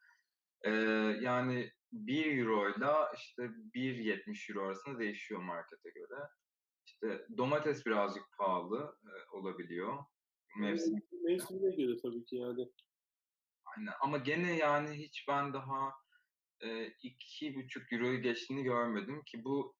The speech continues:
Speaker 1: bayağı böyle hani pahalı bir market.
Speaker 2: Peki, eee, biliyorum, ha, Berlin'de bu konuda sıkıntı yaşamadın. Yine de sorayım. Eee, yemek açısından bir sıkıntı yaşadın mı?
Speaker 1: Eee, hayır.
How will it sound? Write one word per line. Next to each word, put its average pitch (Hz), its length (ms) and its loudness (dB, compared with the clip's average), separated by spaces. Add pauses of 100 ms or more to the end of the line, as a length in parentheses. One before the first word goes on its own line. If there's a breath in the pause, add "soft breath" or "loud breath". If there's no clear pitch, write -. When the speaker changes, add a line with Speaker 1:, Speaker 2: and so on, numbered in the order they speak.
(100)
Speaker 1:
bayağı 113 380 4
böyle 107 380 0
hani 110 280 -8
pahalı 107 320 0
bir 101 60 -8
market. - 380 -10 (720)
Speaker 2:
Peki, 170 380 2
eee, 143 720 6
biliyorum, 139 460 8
ha, 131 240 2
Berlin'de 151 560 6
bu 156 240 6
konuda 156 360 4
sıkıntı 156 480 2
yaşamadın. 139 720 6
Yine 170 220 8
de 160 100 8
sorayım. 170 500 6 (680)
Eee, 131 80 4
yemek 165 480 6 (200)
açısından 165 680 2
bir 160 80 8
sıkıntı 151 520 2
yaşadın 139 400 6
mı? - 220 0 (760)
Speaker 1:
Eee, 113 280 2
hayır. 117 460 4